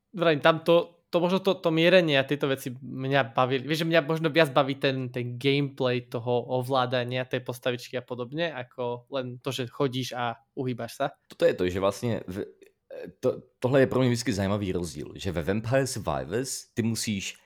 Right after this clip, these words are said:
Speaker 2: za-, zábava pohybu je v tom, že ty se stabilně snažíš se, za prvé si musíš identifikovat paterny chůze, které ti pomáhají vyhrávat, ale potom sleduješ obrazovku a díváš se, co se děje a reaguješ na to, ehm, podle té dané situace.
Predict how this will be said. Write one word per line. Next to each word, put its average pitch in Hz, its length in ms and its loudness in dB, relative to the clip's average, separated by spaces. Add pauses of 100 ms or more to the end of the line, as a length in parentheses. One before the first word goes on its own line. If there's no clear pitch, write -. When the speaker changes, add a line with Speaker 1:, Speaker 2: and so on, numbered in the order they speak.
Speaker 2:
za-, 92 360 -2
zábava 127 480 2
pohybu 85 520 -4
je 104 120 0
v - 100 -16
tom, 55 220 -6 (240)
že - 140 -8
ty - 120 -16
se - 140 -8
stabilně 117 580 -2
snažíš 104 480 -6
se, 80 340 -2 (140)
za 127 120 0
prvé 92 260 0
si - 120 -6
musíš 87 440 -6
identifikovat 90 800 -4
paterny 87 500 -2
chůze, 92 520 -6
které 73 340 -6
ti - 120 -20
pomáhají 69 580 -4
vyhrávat, 62 600 -8 (840)
ale 85 160 -2
potom 110 260 -2
sleduješ 107 420 -2
obrazovku 101 420 -2
a 95 40 2
díváš 90 300 -4
se, 98 80 -10
co 98 140 -10
se 98 120 -8
děje 85 260 -4
a 82 140 -6
reaguješ 85 680 -2
na 73 140 -8
to, 62 200 -14 (480)
ehm, 69 300 -8 (120)
podle 95 240 -2
té 85 120 -2
dané 69 240 -4
situace. 69 580 -6